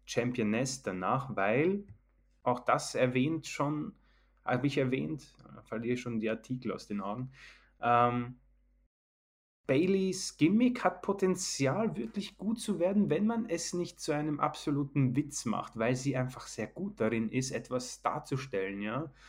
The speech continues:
Ähm, sie hat es erfolgreich geschafft, diese Bayley Buddies und ihr Gimmick, das ziemlich verloren war,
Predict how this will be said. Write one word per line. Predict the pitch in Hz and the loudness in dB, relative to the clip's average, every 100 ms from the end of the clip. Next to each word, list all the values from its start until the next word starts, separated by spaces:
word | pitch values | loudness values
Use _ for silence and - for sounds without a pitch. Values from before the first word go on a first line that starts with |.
| - _ - | -20 _ -4
Ähm, | 113 113 117 113 110 | 2 4 2 0 -4
sie | 110 123 | -4 -4
hat | 160 | -2
es | 196 - | -4 -4
erfolgreich | 127 - 196 202 170 | 0 2 2 2 -4
geschafft, | 160 143 160 - | -4 -2 -2 -2
diese | 123 | -2
Bayley | 123 123 165 175 | 0 2 2 0
Buddies | 123 95 110 135 135 | -2 0 0 0 -2
und | 127 | 0
ihr | 127 123 | 2 2
Gimmick, | 147 165 147 | 0 -2 -2
das | 123 117 | -4 -6
ziemlich | - 180 165 131 | -4 -2 -2 -2
verloren | 113 117 139 156 | 0 2 2 2
war, | 131 135 135 | 2 0 -2